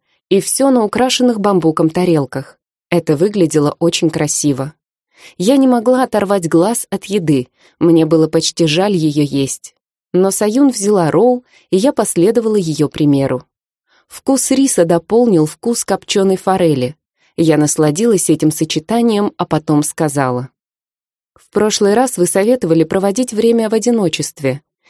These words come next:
Я пишу заметки об обладании и размышляю,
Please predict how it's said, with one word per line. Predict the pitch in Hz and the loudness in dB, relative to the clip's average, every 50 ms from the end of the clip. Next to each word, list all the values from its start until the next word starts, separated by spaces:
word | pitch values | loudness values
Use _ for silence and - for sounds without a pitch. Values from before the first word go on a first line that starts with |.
| _ _ - | _ _ -2
Я | 175 165 165 | 0 2 2
пишу | 156 165 156 - - | 2 2 2 2 2
заметки | 151 147 160 151 160 185 226 - - - | 2 2 2 4 4 2 0 -2 -2 -2
об | 160 151 143 | 0 0 0
обладании | 151 139 151 151 143 139 180 196 226 220 180 165 151 135 - _ _ _ _ _ - | 0 0 2 0 0 0 -2 -2 0 0 2 2 0 0 -4 _ _ _ _ _ -2
и | 247 | 0
размышляю, | 254 262 240 240 247 254 247 - - 170 156 143 135 131 127 - | 0 2 2 2 0 0 0 -2 -2 0 0 0 0 -2 -4 -8